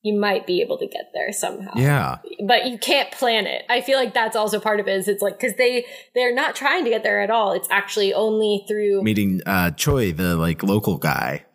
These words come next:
Speaker 1: Yeah, the local fisherman who agrees to take them, uh, on a tour of the area for thirty-seven dollars the next day, food included. Um,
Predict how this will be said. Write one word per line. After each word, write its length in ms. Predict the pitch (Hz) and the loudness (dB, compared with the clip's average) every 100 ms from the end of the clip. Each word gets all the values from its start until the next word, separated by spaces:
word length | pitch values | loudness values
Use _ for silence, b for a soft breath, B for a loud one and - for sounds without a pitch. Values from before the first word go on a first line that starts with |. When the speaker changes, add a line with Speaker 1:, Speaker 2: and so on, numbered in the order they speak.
| - | -8
Speaker 1:
Yeah, 500 | 214 208 185 - - | -2 0 0 -4 -4
the 120 | 214 | -2
local 340 | 214 214 220 208 | 0 0 -2 -2
fisherman 540 | 220 202 202 185 180 | -2 -2 -2 -2 -4
who 160 | 165 190 | -2 -2
agrees 420 | 180 185 185 185 | -2 -2 0 -2
to 140 | - - | -8 -8
take 260 | 202 180 - | -4 -6 -4
them, 440 | 190 180 180 196 b b b _ - | -2 -2 -4 -8 b b b _ -6
uh, 220 | 185 - - | -4 -2 -2
on 160 | 196 | -2
a 80 | 185 | -2
tour 680 | 185 240 208 202 196 214 226 B B B _ _ - | -2 -2 0 2 0 -2 -4 B B B _ _ -4
of 320 | 196 180 175 | 0 0 -2
the 200 | 190 175 | -2 0
area 480 | 180 180 170 - 180 - | 2 2 0 -2 -2 -2
for 120 | 170 | -4
thirty-seven 600 | 175 196 208 220 208 208 | -2 0 0 0 0 0
dollars 680 | 190 185 175 165 170 208 - | 0 0 0 0 -2 -2 -2
the 60 | 196 | -2
next 360 | 180 - - - | -4 -6 -8 -2
day, 460 | 185 180 202 202 | 0 2 0 -2
food 240 | 226 233 254 | -2 0 2
included. 720 | 262 - 320 233 220 214 214 B B B _ | 0 0 0 2 2 0 -4 B B B _
Um, 560 | 190 185 180 180 214 | 0 0 0 -2 -6